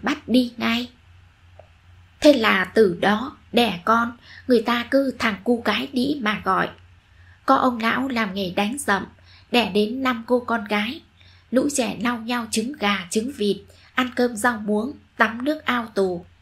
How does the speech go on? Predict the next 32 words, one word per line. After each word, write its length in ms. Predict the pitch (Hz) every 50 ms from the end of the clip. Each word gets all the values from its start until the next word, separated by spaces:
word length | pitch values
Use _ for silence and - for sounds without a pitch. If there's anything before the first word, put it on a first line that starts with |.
| _ _ _ -
mà 340 | 226 226 214 202 190 - -
thấp 140 | - 302 302 - -
lên 300 | 226 240 247 254 247 247 - _ _ -
đẹp 240 | 233 240 226 - -
như 200 | 202 202 247 254 247 - -
tiên, 280 | 247 240 247 240 240 233 - _ - _ _ _ _ _ _ _ _
da 280 | - 214 254 254 233 226 -
trắng 240 | 240 226 233 254 240
nõn 300 | 233 - - 294 285 233
như 180 | 247 254 220 214
trứng 200 | - 226 240 262
gà 260 | - 233 208 202 - -
bắp, 200 | 214 247 320 - - _ _ _ _ _ _ _ _ _ _ -
môi 320 | 226 233 262 262 247 240 233 -
chúm 260 | - 240 220 240 262
chím, 380 | - - 233 220 226 269 302 - - -
ướt 260 | 285 320 311 - -
đỏ, 380 | 214 202 196 180 165 - - - _ _ _ _ -
trông 260 | - 285 262 247 -
đến 360 | 196 214 226 220 233 262 269 262
mát 180 | 277 311 330 - - -
cả 200 | 214 180 175 190
mắt. 260 | 190 233 285 359 - - _ _ _ _ _ _ _ _ _ _ _ _ - _ - _ _ -
Con 160 | 262 269 226
gái 240 | 220 220 226 262 -
thị 200 | - 277 208 - -
thành 320 | 226 202 202 180 180 180 175
cũng 220 | - 277 285 285 -
chẳng 180 | 262 226 196 196
bén 220 | 196 208 220 240 277
gót 220 | - 269 302 - - -
chân. 300 | - 214 220 220 226